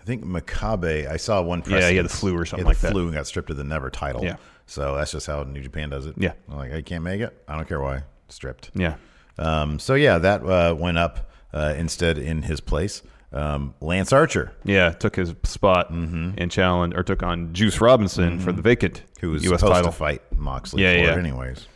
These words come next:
Speaker 2: And, uh, Lance Archer is a new U S champion. That's pretty cool.
Speaker 1: Spoiler alert. Yeah, Lance Archer is the, uh,
Speaker 2: That's
Speaker 1: yeah.
Speaker 2: pretty cool.
Speaker 1: That is cool. Um, I, it's kind of interesting. I wonder if they're gonna circle back around, maybe at Wrestle Kingdom,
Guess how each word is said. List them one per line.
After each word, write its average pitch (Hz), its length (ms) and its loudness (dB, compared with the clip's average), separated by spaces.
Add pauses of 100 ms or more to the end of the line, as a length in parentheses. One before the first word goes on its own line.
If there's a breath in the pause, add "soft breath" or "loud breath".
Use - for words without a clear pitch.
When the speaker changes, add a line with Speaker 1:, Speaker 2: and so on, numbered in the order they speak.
(120 soft breath)
Speaker 2:
And, 85 220 0
uh, 85 180 4
Lance 127 220 4
Archer 139 280 4
is 101 80 4
a 104 40 2
new 120 100 4
U 113 180 8
S 101 80 2
champion. 90 340 0
That's 92 100 0
pretty 104 200 2
cool. 104 160 4
Speaker 1:
Spoiler 147 200 4
alert. 101 320 4
Yeah, 101 280 4
Lance 92 300 -2
Archer 87 300 0
is 73 200 -4
the, 76 200 -4
uh, 71 180 -2
Speaker 2:
That's 90 120 0
Speaker 1:
yeah. 95 80 -2
Speaker 2:
pretty 107 140 -2
cool. 90 220 0 (280 loud breath)
Speaker 1:
That 180 180 6
is 233 200 4
cool. 175 600 2
Um, 147 520 0 (420 soft breath)
I, 147 80 -2
it's 156 180 -6
kind 220 180 -6
of 185 100 -2
interesting. 151 480 -4
I 143 40 -4
wonder 165 200 -4
if 127 80 -8
they're 151 120 -4
gonna 135 160 -4
circle 131 340 0
back 113 260 4
around, 110 180 6
maybe 113 180 2
at 98 60 4
Wrestle 95 300 2
Kingdom, 76 400 0